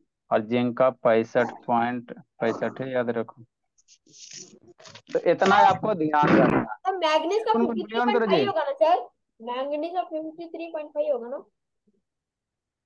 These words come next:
Speaker 1: पचपन है, मैग्नीज का कितना है? पचपन है। जल्दी लिखिए बाबू।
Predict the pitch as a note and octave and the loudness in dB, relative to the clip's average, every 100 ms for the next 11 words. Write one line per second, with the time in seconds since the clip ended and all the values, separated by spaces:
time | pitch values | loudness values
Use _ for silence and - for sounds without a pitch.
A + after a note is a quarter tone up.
0 | _ _ _ _ _ _ _ _ _ _ | _ _ _ _ _ _ _ _ _ _
1 | _ _ _ _ _ _ _ _ _ _ | _ _ _ _ _ _ _ _ _ _
2 | _ _ _ _ _ - D3+ - F#3+ E3 | _ _ _ _ _ -4 -4 0 0 0
3 | D3 D3 D#3 E3+ E3 E3+ F3 F#3 F3 D3+ | 2 2 0 -2 -2 -4 -4 -4 -2 -4
4 | - D#3 C3 C3 - - _ _ _ _ | -4 -4 -4 -8 -12 -12 _ _ _ _
5 | _ _ _ _ _ _ _ _ _ _ | _ _ _ _ _ _ _ _ _ _
6 | - E3 A3+ B3+ A#3+ A#3 G3 C3 | -6 -4 -2 0 0 -2 -2 -4